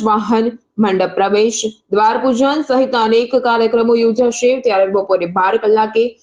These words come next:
મધ્યાહન આરતી અને સમાપન અને સાંજે પાંચ કલાકે ધાન્યાધિવાસ.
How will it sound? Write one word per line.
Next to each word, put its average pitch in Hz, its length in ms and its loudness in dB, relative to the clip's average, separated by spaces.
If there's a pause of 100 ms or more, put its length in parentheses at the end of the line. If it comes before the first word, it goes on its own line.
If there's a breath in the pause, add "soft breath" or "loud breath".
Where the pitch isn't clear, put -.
(200 soft breath)
મધ્યાહન 247 560 0
આરતી 240 380 0
અને 208 260 -2
સમાપન 202 580 -2 (440)
અને 240 180 2
સાંજે 254 400 0
પાંચ 277 400 0
કલાકે 277 520 0
ધાન્યાધિવાસ. 185 680 -2